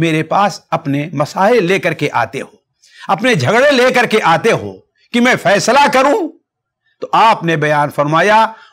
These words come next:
"वलअल्ल बअदकुम अलहनु बिहुज्जतिही मिन बाद",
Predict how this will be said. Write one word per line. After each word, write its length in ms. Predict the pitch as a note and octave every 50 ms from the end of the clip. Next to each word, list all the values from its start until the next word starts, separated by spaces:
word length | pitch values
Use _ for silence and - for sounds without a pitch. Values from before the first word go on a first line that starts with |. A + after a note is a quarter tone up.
| _ _ -
"वलअल्ल 1000 | C3 C#3 D3 D3 D3 D3+ D3+ D#3 D#3+ A3+ B3 A3 F#3+ F3 D#3+ D3 C#3 C3+ C3 B2 A#2
बअदकुम 800 | G#2+ G3+ A3+ - F3+ E3+ D3 D3+ C#3+ - - C#3+ B2 A#2 A2+ A2 - -
अलहनु 600 | G#3 A#3 A#3 F#3+ C#3+ - - - E3 F3 E3+ D3 C3
बिहुज्जतिही 800 | B2+ D#3 D#3 - G#3+ B3 G#3+ F#3 A#3 G#3+ - A#3 G#3 G3 A3 F#3
मिन 220 | D#3 D3 C#3 B2+
बाद", 260 | A#2 C3+ A#2 G#2 F2+